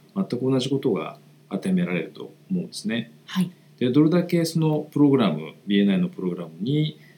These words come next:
Speaker 1: その、努力とかですね、時間を投資するかによって得られる結果が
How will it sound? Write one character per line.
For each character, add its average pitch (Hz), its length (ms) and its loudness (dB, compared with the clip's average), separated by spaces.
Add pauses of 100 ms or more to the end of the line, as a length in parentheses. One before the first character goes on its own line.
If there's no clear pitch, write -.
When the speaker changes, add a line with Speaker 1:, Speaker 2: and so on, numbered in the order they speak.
(160)
Speaker 1:
そ - 160 -8
の、 78 340 -10 (800)
努 127 120 4
力 101 220 2
と - 80 -20
か - 100 -16
で - 80 -12
す - 100 -6
ね、 139 200 2
時 101 120 -4
間 107 180 0
を 101 40 2
投 101 180 -2
資 - 180 -6
す - 60 -12
る 107 80 -6
か 98 120 -2
に 95 100 4
よ 95 60 2
っ 90 40 -4
て - 520 0
得 104 100 0
ら 107 80 0
れ 104 80 2
る 92 80 -2
結 - 280 -16
果 - 20 -8
が 101 140 -2